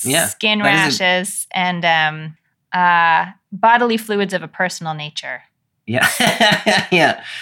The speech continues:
Speaker 1: Like Leviticus thirteen or somewhere, somewhere in
Speaker 2: Yeah,
Speaker 1: there.
Speaker 2: thereabouts.
Speaker 1: Yeah.
Speaker 2: Mm-hmm.
Speaker 1: I
Speaker 2: Mm-hmm.
Speaker 1: translated that at Emory in one of our, in one of our classes. Nobody wanted to translate it, so I volunteered that I would translate that section, and it was very in-
Speaker 2: Memorable.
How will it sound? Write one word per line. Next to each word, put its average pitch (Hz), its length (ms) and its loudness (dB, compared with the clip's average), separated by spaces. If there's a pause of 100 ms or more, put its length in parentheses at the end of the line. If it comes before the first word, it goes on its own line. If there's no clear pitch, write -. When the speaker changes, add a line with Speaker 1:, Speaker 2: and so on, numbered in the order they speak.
(240)
Speaker 1:
Like 151 120 2
Leviticus 143 680 2
thirteen 139 560 0
or 135 60 -2
somewhere, 135 500 0 (180)
somewhere 190 300 -4
in 190 40 4
Speaker 2:
Yeah, 175 340 4
Speaker 1:
there. 170 80 -12
Speaker 2:
thereabouts. 175 760 0
Speaker 1:
Yeah. 113 300 0
Speaker 2:
Mm-hmm. 196 760 -6
Speaker 1:
I 123 60 2
Speaker 2:
Mm-hmm. 190 60 0
Speaker 1:
translated 127 560 2
that 101 260 4
at 101 340 -4 (100)
Emory 101 540 -2 (100)
in 104 140 -4
one 104 120 0
of 104 100 -2
our, 98 320 0
in 107 160 -2
one 113 120 -2
of 104 80 -4
our 107 140 2
classes. 101 840 -2 (460)
Nobody 165 300 2
wanted 165 200 4
to 147 80 0
translate 120 460 2
it, 101 100 -4
so 113 100 0
I 113 80 4
volunteered 104 500 0
that 101 100 -8
I 98 80 0
would 98 120 -10
translate 95 360 -12
that 90 160 -8
section, 98 400 -10
and 104 120 -4
it - 80 -12
was 104 140 -12
very 104 280 -8
in- 104 200 -8 (300)
Speaker 2:
Memorable. 175 760 0